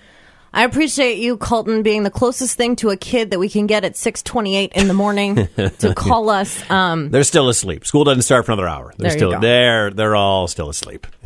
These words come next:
Speaker 2: It, it's cool.
Speaker 1: But,
Speaker 2: <laughs>
Speaker 1: um,
Speaker 2: We get it.
Speaker 1: we'll, we'll touch back to this in Morning Brews later this morning. But it's one of those things where you wake up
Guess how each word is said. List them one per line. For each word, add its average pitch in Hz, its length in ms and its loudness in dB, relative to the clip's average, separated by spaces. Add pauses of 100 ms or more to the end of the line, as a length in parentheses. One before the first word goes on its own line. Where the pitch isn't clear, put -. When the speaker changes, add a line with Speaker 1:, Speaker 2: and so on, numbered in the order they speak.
(200)
Speaker 2:
It, 101 200 -8
it's 101 200 -2
cool. - 300 -6 (180)
Speaker 1:
But, 160 300 -2
Speaker 2:
<laughs> - 40 -16
Speaker 1:
um, 131 420 -2
Speaker 2:
We 95 100 0
get 82 180 -2
it. - 120 -12 (160)
Speaker 1:
we'll, 220 400 0
we'll 220 220 0
touch 226 320 -4
back 180 260 -2
to 180 100 -6
this 151 400 -2
in 151 300 -2
Morning 156 300 0
Brews 151 380 -2
later 147 240 -2
this 127 220 -8
morning. 135 440 -4
But 147 300 -2
it's - 220 -8
one 233 120 0
of 214 100 -2
those 185 180 -2
things 190 240 0
where 175 100 0
you 160 120 0
wake 165 220 -2
up 180 240 -2